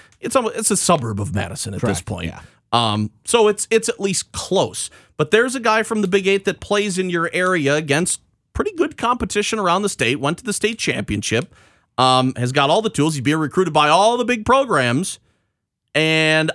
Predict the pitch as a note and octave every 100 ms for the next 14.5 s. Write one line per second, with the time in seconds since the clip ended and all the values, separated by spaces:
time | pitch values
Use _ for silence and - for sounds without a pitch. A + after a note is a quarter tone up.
0 | - F3+ A3 G#3+ F#3+ F#3+ F#3 F3+ F#3 F#3
1 | E3+ D3 E3 D#3+ D3 D3+ D#3 C3 B2 D#3
2 | D#3+ - - D3 C3 B2 F3 D3 C3+ C3+
3 | - D3 E3+ - B2+ B2 - _ _ B2+
4 | C#3+ - D#3 - B2 A2 G2 G#2+ E2+ -
5 | D#3+ F3+ E3 E3+ E3+ D#3 F#3+ A3 A#3+ A3
6 | G3 F#3+ F#3 E3+ D#3 B2+ D3+ D#3+ D#3+ D#3
7 | D3 D3+ B2+ C#3 - - D#3 C3 F#2 E2
8 | - - _ _ _ _ _ _ _ C3+
9 | A#2 A#2 A2 A#2 A#2 A2 G#2+ C#3 - D3
10 | C#3+ B2+ C#3 A2+ G2+ F#2 - A#2 F#2 F2+
11 | - F2+ - _ - A#2 B2+ A2+ B2+ -
12 | A#2+ B2 A#2 A2+ G2 F#2 A#2+ A#2+ B2+ C3
13 | A#2 A2+ G2 A2 G2+ D3 C#3 C3 B2+ B2
14 | B2 B2 A2+ A2 A#2+